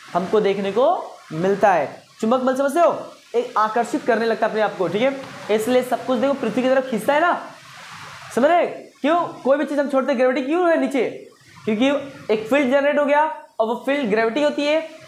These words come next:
वो नीचे खींचती है सबको, ठीक है। ऐसे ही आप देखो magnetic field बनता है कि नहीं? हम लोग school में जो bell होता है, bell बजाते हैं, उसमें कोई चुंबक थोड़ी होता है, उसमें क्या होता है, लोहा होता है और electricity pass होती है,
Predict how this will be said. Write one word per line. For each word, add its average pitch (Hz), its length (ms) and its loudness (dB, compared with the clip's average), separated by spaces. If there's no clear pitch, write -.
वो 233 60 4
नीचे 233 280 0
खींचती 247 360 0
है 226 60 2
सबको, 185 260 0
ठीक 208 120 2
है। 311 340 0
ऐसे 226 280 2
ही 294 200 -10
आप 233 120 2
देखो 262 300 -2
magnetic 233 500 0
field 269 160 0
बनता 262 200 2
है 320 60 2
कि 339 60 2
नहीं? 320 300 -4
हम 220 100 0
लोग 240 100 0
school 254 160 -4
में 247 200 2
जो 226 80 0
bell 220 260 2
होता 254 200 2
है, 220 300 -2
bell 214 300 0
बजाते 208 340 4
हैं, 240 300 -6
उसमें 233 220 0
कोई 254 100 2
चुंबक 254 300 0
थोड़ी 320 140 4
होता 233 160 2
है, - 340 -6
उसमें 233 240 0
क्या 285 80 4
होता 285 80 0
है, 226 80 0
लोहा 208 220 4
होता 262 260 2
है 320 320 -2
और 285 440 4
electricity 240 640 0
pass 247 200 4
होती 202 240 -2
है, 139 240 -4